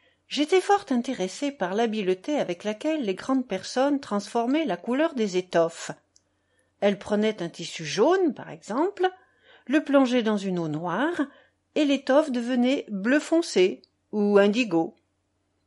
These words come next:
On rinçait une étoffe grise dans de l'eau roussâtre, et elle devenait rouge bordeaux. C'était incompréhensible, mais si simple, semblait-il.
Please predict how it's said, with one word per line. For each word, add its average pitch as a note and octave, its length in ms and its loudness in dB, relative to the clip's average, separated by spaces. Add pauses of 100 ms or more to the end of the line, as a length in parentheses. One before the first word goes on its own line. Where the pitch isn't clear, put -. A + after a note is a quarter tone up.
(200)
On G3+ 120 4
rinçait G#3+ 540 2
une F#3 120 0
étoffe F#3 360 0
grise G#3+ 640 -2
dans F#3+ 200 0
de F3+ 120 2
l'eau F3 200 2
roussâtre, C#4 720 -2 (420)
et C#4+ 80 2
elle D#4 180 4
devenait D4 380 4
rouge C#4+ 280 -2
bordeaux. A3 560 -2 (880)
C'était G3 440 -2
incompréhensible, C4 1040 -2 (440)
mais E3+ 380 0
si - 180 -2
simple, B3+ 600 0 (100)
semblait-il. F#3 840 -4